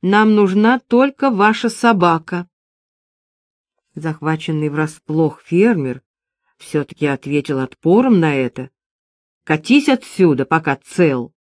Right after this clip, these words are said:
После этого маленький человечек поспешил назад к своему кораблю, который вскоре с огромной скоростью исчез в темнеющем небе.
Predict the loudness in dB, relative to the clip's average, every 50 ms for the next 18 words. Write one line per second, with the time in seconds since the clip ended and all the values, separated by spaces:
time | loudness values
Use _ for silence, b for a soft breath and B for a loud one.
0 | _ _ _ _ _ _ _ _ _ _ _ _ _ _ _ _ _ -6 -4 -4
1 | -2 0 0 0 0 0 0 0 2 2 2 2 0 0 -2 -2 -4 -6 -6 -4
2 | -2 0 2 2 0 0 -2 -6 -10 -12 -12 -14 -12 _ -10 -10 -8 -6 -4 -4
3 | -2 -2 -2 -4 -4 -4 -2 0 0 0 0 -4 _ _ _ _ _ _ _ _
4 | _ -20 -10 -2 0 2 2 4 2 0 0 0 0 2 2 2 2 2 2 4
5 | 4 4 2 0 _ _ _ _ _ _ _ _ _ _ b b b b b b
6 | b -4 -4 -2 2 2 2 4 4 2 0 -4 -10 -2 2 4 4 4 4 2
7 | 0 -2 -2 -2 0 2 2 2 2 0 -2 -4 -8 -10 -4 0 0 2 2 0
8 | -2 -6 -8 _ -2 0 0 0 0 -4 _ _ -4 -4 -4 -6 -8 -10 -4 0
9 | 0 0 0 -2 -6 -16 _ _ _ _ _ _ _ _ -8 -4 -2 -2 -2 0
10 | 0 0 0 -2 -2 -4 -6 -6 -4 -4 -4 -4 -2 -2 -2 -2 -4 -4 -8 -14